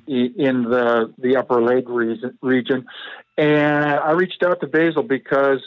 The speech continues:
I just, I was concerned that, uh, you know, this, this may have ended it for him.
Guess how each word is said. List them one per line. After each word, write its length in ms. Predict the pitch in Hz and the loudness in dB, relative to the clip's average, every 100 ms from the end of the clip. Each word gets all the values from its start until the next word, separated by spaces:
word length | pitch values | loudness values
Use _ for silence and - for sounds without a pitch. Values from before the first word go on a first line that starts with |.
| 135 | -4
I 140 | 135 | -2
just, 300 | 139 139 139 | -2 -4 -2
I 100 | 127 | 0
was 180 | 131 127 | 0 -4
concerned 600 | - 123 - 139 165 165 | -12 -12 -4 -4 -4 -2
that, 160 | 147 139 - 143 | -2 -2 0 2
uh, 460 | 139 139 139 139 - | 2 2 2 0 -4
you 120 | 135 | -6
know, 220 | 135 147 139 | -6 -4 -4
this, 120 | 147 - _ _ _ | -6 -8 _ _ _
this 140 | 139 151 | -4 -4
may 140 | 143 143 | -2 0
have 120 | 131 143 | -2 -2
ended 280 | 151 170 123 | -2 0 0
it 140 | 113 | -2
for 160 | - 117 | -4 -2
him. 220 | 143 123 | -2 -4